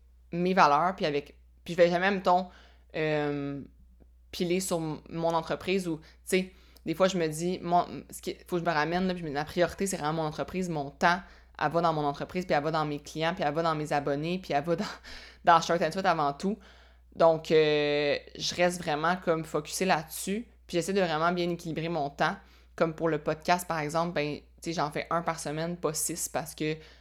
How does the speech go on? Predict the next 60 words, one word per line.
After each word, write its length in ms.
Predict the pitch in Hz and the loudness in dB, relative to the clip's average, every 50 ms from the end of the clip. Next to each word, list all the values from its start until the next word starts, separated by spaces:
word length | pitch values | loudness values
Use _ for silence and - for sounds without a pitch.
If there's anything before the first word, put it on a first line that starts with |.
| - - - | -20 -20 -14
ça 180 | - - 143 | -6 -4 -4
me 60 | 143 147 | -4 -4
prendrait 320 | - - 151 147 160 156 | -2 -4 -4 -2 -4 -6
trop 200 | 156 - - 156 | -6 -6 -10 -10
de 60 | 151 | -8
temps, 180 | - - 165 175 | -4 -4 -4 -4
puis 100 | 185 - | -2 -4
ça 100 | - 151 | -6 -6
serait 200 | 156 - 147 147 | -4 -6 -8 -6
pas 180 | - 170 - - | -2 -2 -2 0
aligné 360 | - 151 147 147 147 156 160 | -2 -2 -2 -2 -2 -2 -2
avec 180 | 160 143 143 - | -2 -2 -4 -8
ce 80 | - | -8
que 120 | - 147 143 | -8 -6 -6
je 180 | 147 156 160 | -6 -8 -8
veux, 160 | 156 156 160 | -8 -8 -8
puis 440 | - - - - - - - - - | -8 -12 -20 -20 -20 -20 -20 -16 -8
ça 120 | - - 160 | -2 -2 0
mènerait 320 | 156 147 147 143 147 143 | 0 0 -2 -2 -4 -6
plus, 180 | - - 156 - | -6 -6 -6 -6
comme 140 | - 151 | -6 -6
je 100 | 147 156 | -6 -6
dis, 80 | 151 156 | -8 -4
de 120 | 147 147 | -2 -2
stress 440 | 143 - - - - - 156 160 156 | -2 -4 -8 -8 -6 -4 -4 -4 -4
que 80 | - 151 | -4 -4
d'autres 220 | 139 139 135 - | -4 -4 -4 -2
choses. 320 | - 147 151 190 233 220 180 | 0 2 2 2 0 -2 0
Donc, 400 | 170 156 160 180 190 190 - 175 | 0 0 0 0 -2 -4 0 0
euh, 160 | 151 151 151 - - - - - - - - - - - | 2 2 0 -2 -8 -18 -20 -20 -20 -20 -20 -20 -20 -12
c'est 120 | - - - | -4 -2 0
ça, 160 | - - 165 | 2 2 2
toujours 360 | - - - - 208 220 285 | 2 0 -2 -2 2 4 4
être 120 | 320 285 220 | 4 4 6
dans 100 | 214 202 | 6 4
l'équilibre, 480 | 196 196 190 - 202 190 208 233 233 | 4 2 -2 -2 2 4 4 4 4
toujours, 380 | 220 196 185 214 226 240 233 220 | 2 0 2 2 2 2 2 4
euh, 280 | 214 185 175 170 165 - - | 4 4 4 4 2 0 -2
se 120 | - - 170 | -4 -6 -6
créer 240 | 165 - - 233 262 | -6 -4 -2 -2 0
des 100 | 269 254 | 0 -2
priorités, 540 | - - 226 202 196 - - - 180 190 | -2 2 2 2 2 2 -2 0 2 2
peut-être 300 | 196 - - 165 - - - - - - | 2 4 2 2 2 0 -8 -18 -12 -4
éliminer 480 | - 180 175 180 180 180 180 180 190 233 | 0 2 2 4 2 2 2 4 4 4
des 120 | 240 269 | 4 2
projets, 640 | 240 - - 214 190 190 180 175 180 180 185 196 190 | 0 0 2 2 2 2 2 2 2 4 4 4 2
éliminer, 240 | 185 175 160 160 180 | 0 -2 -2 -4 -2
comme 100 | 175 170 | -2 0
moi 80 | 175 190 | 0 0
j'ai 140 | 190 190 | 0 0
éliminé 260 | 170 156 151 160 196 233 | -2 -2 -2 0 0 2
ma 160 | 240 208 202 | 2 2 0
chaîne 220 | - 202 185 190 | 0 -2 -2 -2
YouTube, 400 | 185 170 165 - 180 190 208 196 | -2 -4 -4 -2 -2 -2 -2 0
ben 200 | 190 151 135 - | -2 -2 -2 -2
je 60 | 165 | -6
l'ai 80 | 170 240 | -8 -4
pas 80 | 185 185 | -2 0
éliminée, 380 | 190 185 175 160 160 196 240 | 0 0 -2 -2 0 0 0
mais 180 | 277 233 175 | 0 0 -2